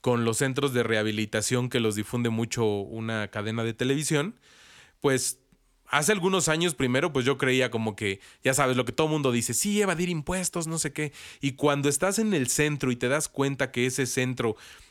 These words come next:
de rehabilitación transforma vidas, pues deja de lado lo que hagan muchas personas con otros intereses. Tú vas, ayudas y compruebas que la ayuda es directa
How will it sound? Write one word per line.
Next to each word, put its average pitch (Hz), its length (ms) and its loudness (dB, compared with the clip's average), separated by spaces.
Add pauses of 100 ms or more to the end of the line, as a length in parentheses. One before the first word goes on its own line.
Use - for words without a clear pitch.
(100)
de 131 220 0
rehabilitación 123 840 2
transforma 147 680 2
vidas, 120 540 -2 (880)
pues 160 180 2
deja 226 280 2
de 196 100 4
lado 180 340 4
lo 208 140 2
que 180 100 2
hagan 202 160 2
muchas 202 300 0
personas 180 480 0
con 160 160 0
otros 170 240 -4
intereses. 127 600 -2
Tú 180 140 2
vas, 160 400 0
ayudas 151 720 0 (220)
y 165 140 -2
compruebas 170 580 2
que 143 140 0
la 135 100 2
ayuda 180 380 0
es 185 120 2
directa 131 540 -2